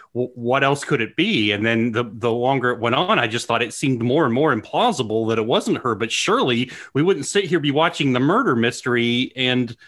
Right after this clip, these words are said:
know exactly at the beginning that it's obvious. So I, I'm guessing they were going a different way. Like, it was supposed to be suspen-, suspenseful to find out if the blonde was going to know, but it seemed she pretty much knew from the beginning.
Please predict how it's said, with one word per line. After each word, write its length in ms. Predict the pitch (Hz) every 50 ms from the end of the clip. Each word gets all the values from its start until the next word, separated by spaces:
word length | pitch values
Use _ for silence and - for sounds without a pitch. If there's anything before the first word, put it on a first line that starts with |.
| - _ _
know 240 | - 117 143 160 175
exactly 480 | 165 127 120 151 151 156 151 - 147 139
at 80 | 131
the 80 | - 131
beginning 380 | 117 113 120 160 180 175 151 127
that 120 | 117 120
it's 140 | 120 113 -
obvious. 800 | 143 185 226 180 120 104 92 98 98 104 113 - - - - - _ _ _ _ _ _
So 200 | - - - 151
I, 240 | 123 127 131 143 139
I'm 180 | 143 156 170 170
guessing 360 | 131 165 185 190 185 - 180 170
they 120 | 147 135
were 120 | 131 135
going 300 | 120 131 131 135 135 127
a 20 | 120
different 320 | 117 135 135 - 120 113
way. 220 | 113 117 120 120 107
Like, 200 | 104 110 - -
it 40 |
was 160 | 120 117 113 -
supposed 320 | 131 - 123 120 117 -
to 60 | 123
be 120 | 107 117 113
suspen-, 520 | - - 110 - - - 127 131 131 - -
suspenseful 960 | - - - - 117 - - - 180 185 175 - - - 117 113 110 110 - - - - - - -
to 80 | - 107
find 280 | - - 127 120 117 120
out 200 | 120 120 117 117
if 200 | 113 113 - -
the 80 | 120 101
blonde 400 | 98 107 120 131 131 131 127 117
was 140 | 113 107 107
going 240 | 127 120 117 120 107
to 80 | 110 107
know, 300 | 120 185 208 156 127 120
but 100 | 123 117
it 100 | 123 117
seemed 340 | - - 135 135 120 - _ _ _ -
she 280 | - - - - 123
pretty 260 | 113 - - - 160
much 240 | 156 139 139 135 - -
knew 140 | 131 170 202
from 200 | - - 120 113
the 60 | 104
beginning. 640 | 104 101 98 139 202 277 196 107 104 117 156 175 175